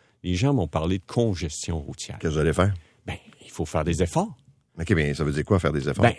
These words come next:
Speaker 1: euh, ce qui paraît le plus évident, ce serait des voies réservées pour les autobus,
Speaker 2: Mhm.
Speaker 1: les voitures électriques, puis le covoiturage sur la treize, puis la quinze vers le sud. Et, et on a un enjeu. Lorsque le, le train de Deux-Montagnes va, euh, fermer, euh, ça va ajouter des voitures. Alors, i-,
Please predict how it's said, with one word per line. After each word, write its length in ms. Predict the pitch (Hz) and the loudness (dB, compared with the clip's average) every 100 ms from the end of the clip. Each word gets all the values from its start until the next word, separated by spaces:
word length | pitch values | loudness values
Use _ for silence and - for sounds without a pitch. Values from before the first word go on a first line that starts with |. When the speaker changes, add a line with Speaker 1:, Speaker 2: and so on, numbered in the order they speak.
| - | -6
Speaker 1:
euh, 40 | - - - 90 - | -16 -14 -16 -14 -10
ce 120 | - | -8
qui 160 | - 123 | -4 2
paraît 320 | 143 123 151 | 4 6 8
le 120 | 165 | 6
plus 200 | 98 - | 6 6
évident, 400 | 147 98 104 165 139 | 6 6 2 4 2
ce 160 | - | -2
serait 240 | 87 - 95 | -2 2 4
des 120 | 95 | 4
voies 200 | 104 127 | 6 6
réservées 500 | 113 101 98 104 139 | 6 6 6 6 4
pour 140 | 101 | 4
les 180 | 92 87 | 2 4
autobus, 440 | 110 104 95 139 | 6 6 6 4
Speaker 2:
Mhm. 60 | 78 | 6
Speaker 1:
les 60 | 90 | 6
voitures 340 | 101 98 113 | 6 6 6
électriques, 420 | 101 87 117 120 | 6 4 0 0
puis 80 | 92 | -2
le 60 | - | 2
covoiturage 680 | 110 95 90 95 98 101 | 4 4 4 4 2 2
sur 100 | - | 2
la 120 | 90 | 0
treize, 320 | 87 95 104 101 | 2 2 2 2
puis 100 | 95 | 0
la 100 | 87 | 2
quinze 300 | 104 107 92 | 4 4 4
vers 160 | 101 | 4
le 100 | 92 | 4
sud. 320 | - 127 180 175 _ - _ - | 4 0 0 -6 _ -20 _ -2
Et, 260 | 110 113 - | 4 4 4
et 340 | - 110 117 113 - | 4 6 6 2 -4
on 260 | - 101 101 | 2 4 6
a 40 | |
un 180 | 110 107 | 6 6
enjeu. 480 | 110 107 101 156 247 190 | 8 6 6 4 2 4
Lorsque 380 | 107 135 - | 4 4 2
le, 360 | 120 110 101 98 | 2 4 2 2
le 160 | 95 87 | 0 0
train 220 | 127 139 | 2 2
de 60 | |
Deux-Montagnes 680 | 120 120 113 101 95 139 135 104 | 4 4 4 2 2 4 4 4
va, 380 | 101 95 95 82 | 6 6 4 4
euh, 220 | 85 82 | 0 0
fermer, 480 | - 127 113 151 247 _ _ _ _ _ _ _ - | 6 6 6 2 0 _ _ _ _ _ _ _ -2
euh, 220 | 90 90 90 | 2 4 6
ça 140 | 98 | 6
va 120 | 92 | 8
ajouter 400 | 95 92 95 143 | 6 4 4 6
des 80 | 139 | 6
voitures. 560 | 101 104 - 165 262 165 | 6 4 4 2 2 -4
Alors, 300 | - 101 104 | 2 6 6
i-, 240 | 107 101 | 6 4